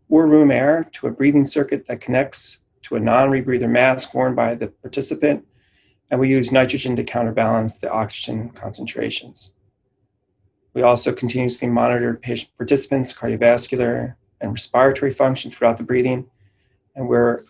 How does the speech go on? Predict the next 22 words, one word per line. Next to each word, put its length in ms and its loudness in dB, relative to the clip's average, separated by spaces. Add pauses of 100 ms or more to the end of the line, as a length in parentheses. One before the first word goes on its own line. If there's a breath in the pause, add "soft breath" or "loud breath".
happy 300 0
to 80 -10
report 460 0
no 220 0
serious 460 -4
adverse 500 -6 (300)
events 420 2
occurred 500 -6 (300)
in 100 -4
these 200 2
trials 380 0
or 160 -2
in 300 -4
any 220 2
of 80 -2
the 80 -6
trials 360 -6
that 100 -16
we've 180 -8
run 140 -4
in 100 -8
humans 500 -12